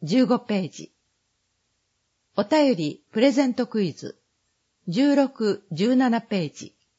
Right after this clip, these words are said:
上手な暮らし塾。小瀬戸町連合自治会。不審なハガキによる架空請求にご用心。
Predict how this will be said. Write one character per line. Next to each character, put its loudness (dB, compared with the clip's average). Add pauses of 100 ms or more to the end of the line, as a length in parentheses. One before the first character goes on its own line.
(1800)
上 2
手 -2
な 0
暮 -2
ら 0
し -6
塾。 -10 (1040)
小 -2
瀬 -2
戸 4
町 -4
連 0
合 4
自 -4
治 -14
会。 -6 (1080)
不 -18
審 0
な 0
ハ -2
ガ -2
キ -2
に 0
よ -2
る -2
架 -10
空 -2
請 2
求 -4
に -6
ご 0
用 4
心。 -12